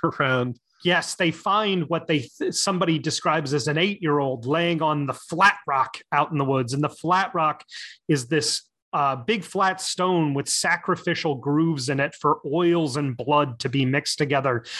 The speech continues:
Speaker 2: And it's been there forever. And Thomas's father, who was destroyed by the backwards magic of country life, was torn apart by it, felt like the, uh,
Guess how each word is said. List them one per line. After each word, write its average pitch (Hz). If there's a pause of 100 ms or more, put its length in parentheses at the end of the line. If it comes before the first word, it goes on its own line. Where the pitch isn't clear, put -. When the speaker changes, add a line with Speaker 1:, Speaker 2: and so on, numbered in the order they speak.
(160)
Speaker 2:
And 151
it's -
been 180
there 170
forever. 143 (240)
And 151
Thomas's 180
father, 180 (360)
who 180
was 147
destroyed 165
by 156
the 147
backwards 143 (380)
magic 156
of 170
country 156
life, 139
was 139
torn 196
apart 165
by 143
it, 143 (320)
felt 233
like 196
the, 151
uh, 147